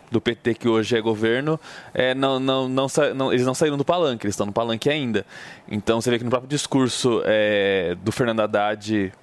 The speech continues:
ele tava no Fórum Econômico Mundial, de novo, ele era o, ele é o nosso ministro da Fazenda, e ele achou de bom tom criticar empresas brasileiras, ele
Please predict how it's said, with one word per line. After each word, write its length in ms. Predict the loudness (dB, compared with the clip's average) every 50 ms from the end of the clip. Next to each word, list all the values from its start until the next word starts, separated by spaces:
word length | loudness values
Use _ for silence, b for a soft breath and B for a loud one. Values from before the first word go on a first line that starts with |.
| -8 -6
ele 100 | -4 -2
tava 180 | 0 0 0 -2
no 100 | -4 -6
Fórum 340 | -4 -2 0 0 0 0 -2
Econômico 480 | -2 -2 -2 -2 -2 -2 -4 -4 -2
Mundial, 520 | -2 0 0 2 2 2 2 2 -2 -4 -6
de 100 | -6 -2
novo, 260 | 0 0 0 0 0 -2
ele 120 | 0 0
era 180 | 2 2 0 0
o, 80 | 0 0
ele 140 | 0 0
é 80 | 2 0
o 60 | 0
nosso 260 | 0 -2 -2 -2 -4
ministro 340 | -4 -2 0 0 0 0 0
da 120 | -2 0 0
Fazenda, 520 | 0 0 0 0 -2 -2 -2 -4 -6 -6 B B B B B B B -4
e 80 | -2 0
ele 140 | 0 0
achou 380 | 0 0 -2 0 0 0 0 0
de 100 | -2 -2
bom 240 | -2 -2 -2 -2 -4
tom 300 | -2 0 0 0 0 -2
criticar 600 | -2 -2 -2 0 -2 -2 -2 -2 -2 -2 -2 -2
empresas 480 | -6 -6 -2 0 2 2 2 0 0
brasileiras, 520 | 2 2 2 2 2 2 2 2 2 0 0
ele 180 | 0 0 0